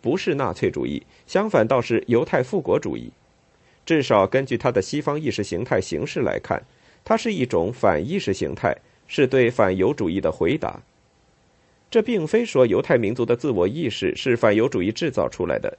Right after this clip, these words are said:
即使只是粗略地了解犹太历史，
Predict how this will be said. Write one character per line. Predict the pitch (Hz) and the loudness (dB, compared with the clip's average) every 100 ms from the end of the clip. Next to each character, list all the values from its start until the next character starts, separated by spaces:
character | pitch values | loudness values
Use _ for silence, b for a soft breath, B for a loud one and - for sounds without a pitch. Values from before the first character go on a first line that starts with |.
| b b b | b b b
即 | - 156 | 2 2
使 | 147 | 2
只 | 135 98 | -2 0
是 | 120 | 0
粗 | 104 - 190 | -4 -2 0
略 | 196 | 2
地 | 127 | 2
了 | 104 87 147 | 2 2 2
解 | 98 | 0
犹 | 85 104 | 0 0
太 | 147 107 | 0 0
历 | 113 | 0
史， | 82 85 | -4 -6